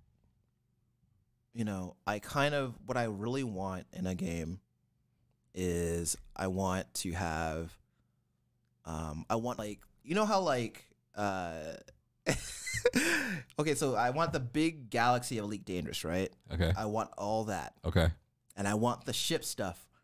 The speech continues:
Speaker 1: from Elite Dangerous with more customization.
Speaker 2: Okay.
Speaker 1: But I also, I also want the ability to walk around inside of those ships,
Speaker 2: Mm.
Speaker 1: inside of
Speaker 2: Mm-hmm.
Speaker 1: these ships. And I want the ability to walk around inside space stations.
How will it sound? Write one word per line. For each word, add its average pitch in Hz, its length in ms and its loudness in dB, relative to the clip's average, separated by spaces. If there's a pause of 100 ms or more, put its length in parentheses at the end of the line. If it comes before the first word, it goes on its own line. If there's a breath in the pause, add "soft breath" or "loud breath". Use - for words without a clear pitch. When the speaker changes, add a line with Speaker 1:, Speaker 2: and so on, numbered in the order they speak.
(100)
Speaker 1:
from 98 160 0
Elite 95 160 -4
Dangerous 92 340 -6
with 110 160 -8
more 131 220 4
customization. 107 840 -4
Speaker 2:
Okay. 82 220 4 (960)
Speaker 1:
But 139 160 4
I 143 160 6
also, 214 680 2 (680)
I 117 140 2
also 156 340 2
want 151 200 0
the 143 80 0
ability 117 440 -2
to - 140 -6
walk 113 280 0
around 123 440 0
inside - 560 -4
of 120 120 -6
those - 160 -4
ships, - 540 -6 (120)
Speaker 2:
Mm. 98 500 12
Speaker 1:
inside 95 360 6
of 101 80 8
Speaker 2:
Mm-hmm. 117 80 8
Speaker 1:
these 127 100 4
ships. - 260 -8
And 113 100 -2
I 127 40 2
want 143 200 2
the 143 60 0
ability 139 220 -2
to 131 80 -4
walk 117 240 -2
around 120 120 -2
inside 113 200 -8
space 127 340 0
stations. - 540 -8